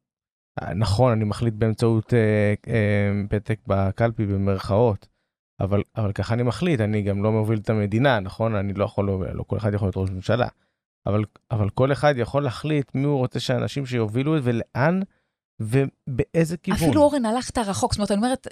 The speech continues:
Speaker 2: אנחנו היום בהנהלה המובילים, זה ג-, אבל אני אומרת, אפילו ב-, ב-, הסתכלות על היועץ הבודד, שלא רוצה להוביל, עזבי אותי כאבי ראש, מה את מדברת איתי על הובלות? תני לי עכשיו לגמור את החודש, או
Speaker 1: לקדם את המטרה,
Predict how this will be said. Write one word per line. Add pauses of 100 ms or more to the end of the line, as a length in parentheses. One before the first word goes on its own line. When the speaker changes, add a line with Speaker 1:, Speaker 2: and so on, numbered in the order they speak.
(120)
Speaker 2:
אנחנו
היום
בהנהלה
המובילים,
זה
ג-, (120)
אבל
אני
אומרת,
אפילו
ב-, (220)
ב-, (500)
הסתכלות
על
היועץ
הבודד,
שלא (100)
רוצה
להוביל,
עזבי
אותי
כאבי
ראש,
מה
את
מדברת
איתי
על
הובלות?
תני
לי
עכשיו
לגמור
את
החודש,
או (200)
Speaker 1:
לקדם
את
המטרה,